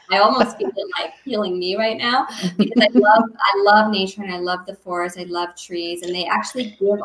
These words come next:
Speaker 1: off, um, uh, feel-good chemicals that are, are, are gonna benefit our health,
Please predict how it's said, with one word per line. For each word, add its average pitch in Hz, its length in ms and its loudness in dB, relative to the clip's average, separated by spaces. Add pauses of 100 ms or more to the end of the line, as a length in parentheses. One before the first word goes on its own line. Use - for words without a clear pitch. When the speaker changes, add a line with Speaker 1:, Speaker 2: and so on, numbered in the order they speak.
Speaker 1:
off, 180 400 2 (160)
um, 175 480 -4 (100)
uh, - 240 -4 (680)
feel-good 202 840 0
chemicals 214 640 -2
that 180 280 2 (280)
are, - 200 -4 (120)
are, 180 240 0
are 180 160 -2
gonna 180 220 -6
benefit 175 480 -6
our 160 140 -2
health, - 480 -4